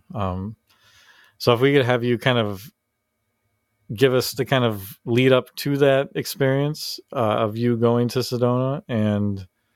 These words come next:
uh, yeah, just tell the story, and you can just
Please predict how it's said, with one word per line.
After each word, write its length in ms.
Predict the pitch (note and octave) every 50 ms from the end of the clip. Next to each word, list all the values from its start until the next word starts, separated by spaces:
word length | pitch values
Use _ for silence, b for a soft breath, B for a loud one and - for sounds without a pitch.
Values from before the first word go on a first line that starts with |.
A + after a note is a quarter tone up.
| _ _ _ _ _ _ _ _ _ _ _ _ _ _ _ _ _ _ _ _ _ -
uh, 80 | G2
yeah, 240 | G2 G#2 A2 G#2+ G2 F#2+ F#2 F#2+
just 360 | - A#2+ A2 G2 - - - _
tell 200 | - - B2+ A#2+
the 80 | A2+ A2+
story, 440 | - - - A#2 A#2 A#2 A#2 A2+ A2+
and 400 | G#2+ G#2 G#2 G#2 G#2 G#2 A2 - -
you 160 | B2 A2+ G#2
can 140 | G#2+ G#2+ G2+
just 260 | G#2 G2+ - -